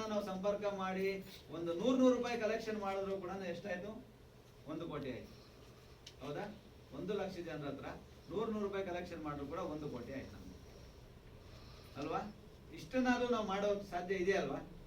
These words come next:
ಸಾಧ್ಯ ಇಲ್ಲ ಅನ್ನೋದೇನಿಲ್ಲ. ಹಾಗಾಗಿ ನಾನು ಹೇಳತಕ್ಕಂಥದ್ದು ಗರಿಷ್ಠ ಮಟ್ಟದ ಒಂದು ಸಂಪರ್ಕ ಆಗಬೇಕು, ಅವ್ರಿಗೆ ಏನೇನೋ ವಿಚಾರ ತಿಳಿಸ್ಬೇಕು, ನಮ್ಮ ಕರ್ತವ್ಯವನ್ನು ತಿಳಿಸ್ಬೇಕು,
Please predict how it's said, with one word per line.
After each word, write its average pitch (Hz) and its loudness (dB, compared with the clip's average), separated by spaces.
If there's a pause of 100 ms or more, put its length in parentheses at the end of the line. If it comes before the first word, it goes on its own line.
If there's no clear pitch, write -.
(300)
ಸಾಧ್ಯ 175 4
ಇಲ್ಲ 208 8
ಅನ್ನೋದೇನಿಲ್ಲ. 196 4 (240)
ಹಾಗಾಗಿ 180 0
ನಾನು 160 -2
ಹೇಳತಕ್ಕಂಥದ್ದು 139 -4 (600)
ಗರಿಷ್ಠ 233 6
ಮಟ್ಟದ 196 2
ಒಂದು 180 2
ಸಂಪರ್ಕ 165 -2
ಆಗಬೇಕು, 160 -2 (360)
ಅವ್ರಿಗೆ 139 0
ಏನೇನೋ 170 0
ವಿಚಾರ 170 2
ತಿಳಿಸ್ಬೇಕು, 160 -4 (340)
ನಮ್ಮ 131 0 (320)
ಕರ್ತವ್ಯವನ್ನು 175 -2
ತಿಳಿಸ್ಬೇಕು, 151 -6